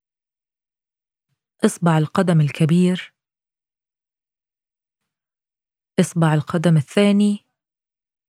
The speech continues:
الثالث، الرابع، والخامس. أكمل مع تكرار عبارة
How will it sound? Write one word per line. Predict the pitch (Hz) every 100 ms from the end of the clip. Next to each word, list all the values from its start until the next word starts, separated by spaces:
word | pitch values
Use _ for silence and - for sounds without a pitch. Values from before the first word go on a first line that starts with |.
| _ _ _ -
الثالث، | 151 - 202 196 196 190 _ _ _ _ _ _ _ _ _ _ _ _ -
الرابع، | 147 165 175 165 170 175 - _ _ _ _ _ _ _ _ _ _
والخامس. | 202 180 165 143 147 - - _ _ _ _ _ _ _ _ _ _ _ _ _ _ _ _ _ _ _ _ _ -
أكمل | 185 - 202 233 -
مع | 170 165
تكرار | 143 160 - 180 185
عبارة | 156 156 175 175 156